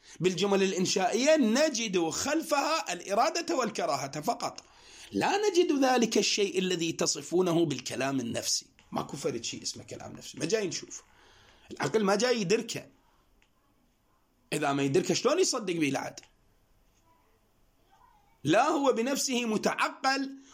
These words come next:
ولا لديكم دليل على إثباته. هذا باطل. هذا باطل.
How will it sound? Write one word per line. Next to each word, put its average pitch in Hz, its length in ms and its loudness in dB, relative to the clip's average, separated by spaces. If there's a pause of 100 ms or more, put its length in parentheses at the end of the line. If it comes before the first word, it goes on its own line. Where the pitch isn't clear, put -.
(120)
ولا 302 500 4
لديكم 269 540 0
دليل 311 500 0
على 294 240 -2 (180)
إثباته. 170 760 -6 (1040)
هذا 135 160 -14
باطل. - 360 -16 (1900)
هذا 156 240 0
باطل. - 320 -8